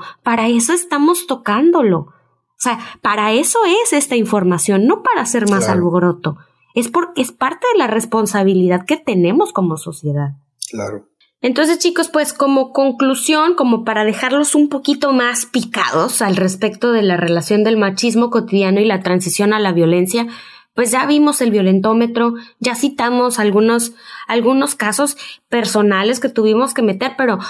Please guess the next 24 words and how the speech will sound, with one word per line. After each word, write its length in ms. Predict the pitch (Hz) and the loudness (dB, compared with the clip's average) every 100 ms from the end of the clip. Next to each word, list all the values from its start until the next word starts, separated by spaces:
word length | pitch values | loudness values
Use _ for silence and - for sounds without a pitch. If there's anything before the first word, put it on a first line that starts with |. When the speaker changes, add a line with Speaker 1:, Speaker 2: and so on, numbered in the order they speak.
| - | -10
Speaker 1:
bueno, 340 | 180 196 262 269 | -4 0 0 0
pues 160 | 240 | -2
finalmente 540 | 226 208 214 233 240 262 | 0 2 2 0 0 -2
sirvieron 440 | 240 202 202 233 | 0 2 2 2
de 80 | 226 | 0
ejemplo 520 | - 208 202 247 294 - - | -2 -2 0 0 -2 -6 -8
y 200 | - 233 | -4 -2
también 500 | 233 220 233 233 269 | 0 2 2 2 2
lo 120 | 302 | 2
vimos 420 | 277 254 277 285 - _ _ | 2 2 0 -2 -10 _ _
en 160 | 214 220 | 0 2
el 80 | |
libro 280 | 247 254 262 | 2 2 0
de, 440 | 247 226 208 190 196 | 2 2 2 0 0
de 360 | 214 196 190 190 | 0 2 4 4
Marina 340 | 196 226 247 | 2 2 0
Castañeda, 460 | 262 - 285 294 285 | -4 -2 0 2 2
El 100 | 233 | 0
machismo 380 | 196 226 214 | 0 -2 0
invisible, 520 | 247 254 254 311 294 302 - - - | 0 0 2 2 2 -2 -12 -10 -2
en 140 | 254 | 0
donde 200 | 262 269 | 0 -2
pueden 360 | - 262 269 339 | 0 2 4 4
encontrar 560 | 339 254 220 240 285 | 2 0 0 -2 -4